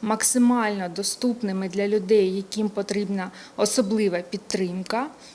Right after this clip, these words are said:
бо людина та її життя — це понад усе. Поки наші мужні воїни виборюють, е, м, перемогу на полі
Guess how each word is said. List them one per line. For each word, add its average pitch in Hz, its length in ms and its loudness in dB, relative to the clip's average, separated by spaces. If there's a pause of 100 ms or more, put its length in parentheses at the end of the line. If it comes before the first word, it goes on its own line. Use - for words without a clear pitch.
(200)
бо 214 420 4
людина 220 540 0
та - 140 -4
її 202 240 0
життя — 202 560 -2
це - 140 -2
понад 226 420 0
усе. 190 360 -4 (520)
Поки 269 200 2
наші 240 340 2
мужні 226 440 2
воїни 196 480 2
виборюють, 185 840 0
е, 180 260 -2 (220)
м, 190 260 -4
перемогу 202 600 -2
на 185 220 -2
полі 185 380 -4